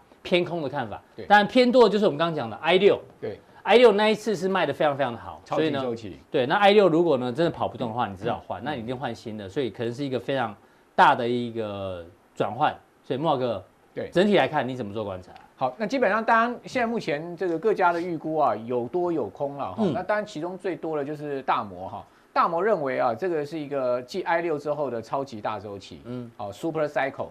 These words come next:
Speaker 1: 对。
Speaker 2: 好，因为当时I六哈，你知道总共在它这个，呃，手机推出之后的四个季度啊，
Speaker 1: 卖了多少只？
Speaker 2: 卖了多少只，你知道吗？
Speaker 1: 嗯。
Speaker 2: 现在目前还是记录，因为
Speaker 1: 是。
Speaker 2: 苹果在二零一八年就不再公布它手机销售的支数了嘛，
Speaker 1: 对。
Speaker 2: 对不对？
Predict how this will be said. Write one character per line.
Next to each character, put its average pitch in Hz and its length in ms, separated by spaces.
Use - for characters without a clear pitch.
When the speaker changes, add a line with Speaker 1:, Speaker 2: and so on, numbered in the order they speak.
Speaker 1:
对。 95 160
Speaker 2:
好， 127 140
因 226 100
为 - 160
当 226 160
时 156 360
I 196 220
六 180 260
哈， 107 240
你 113 80
知 185 80
道 165 80
总 117 300
共 160 260
在 143 320
它 175 160
这 170 120
个， 135 480
呃， 123 340
手 127 180
机 175 120
推 185 220
出 175 160
之 180 160
后 180 160
的 131 100
四 165 220
个 139 100
季 135 200
度 131 180
啊， 95 180
Speaker 1:
卖 151 160
了 123 60
多 120 80
少 98 100
只？ 82 140
Speaker 2:
卖 170 140
了 139 60
多 151 140
少 117 80
只， 127 140
你 110 100
知 110 60
道 110 100
吗？ 104 160
Speaker 1:
嗯。 98 180
Speaker 2:
现 - 160
在 151 80
目 151 120
前 123 120
还 101 80
是 117 80
记 107 220
录， 95 200
因 208 100
为 202 160
Speaker 1:
是。 - 80
Speaker 2:
苹 214 80
果 180 120
在 185 80
二 190 120
零 147 120
一 165 60
八 160 160
年 135 160
就 143 240
不 143 80
再 143 160
公 147 200
布 139 140
它 135 140
手 110 180
机 127 160
销 123 180
售 123 180
的 101 80
支 113 200
数 113 180
了 113 60
嘛， 92 140
Speaker 1:
对。 - 0
Speaker 2:
对 113 80
不 147 60
对？ 165 180